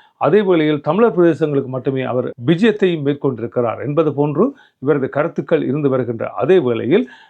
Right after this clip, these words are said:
அஹ், கொழும்பிலே, அஹ், வர்த்தகத்தை மேற்கொள்வது பெரும்பாலான தமிழர்களாகத்தான் இருக்கிறார்கள். அஹ், பெரும்பான்மையினர்கள் எதுவும் செய்ய முடியாத நிலையிலே இந்த அரசாங்கத்தால் இப்பொழுது மாற்றப்பட்டிருக்கிறார்கள் என்பது போன்று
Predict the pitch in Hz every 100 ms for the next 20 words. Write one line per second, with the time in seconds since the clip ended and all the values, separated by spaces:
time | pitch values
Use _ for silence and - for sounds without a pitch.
0 | - 139 - 185 240 202 180 214 - 117
1 | 117 - - 117 185 - 214 147 165 143
2 | 143 147 131 131 180 160 170 165 147 131
3 | 120 135 170 160 156 139 123 - 101 107
4 | 117 131 127 143 214 - - _ - 113
5 | - 208 226 208 175 160 151 147 139 135
6 | - 147 180 180 - 151 156 131 127 117
7 | 107 131 156 156 185 - - - 139 131
8 | 123 151 202 180 156 147 131 127 143 127
9 | 117 175 175 151 143 135 127 131 120 113
10 | 120 147 151 127 143 156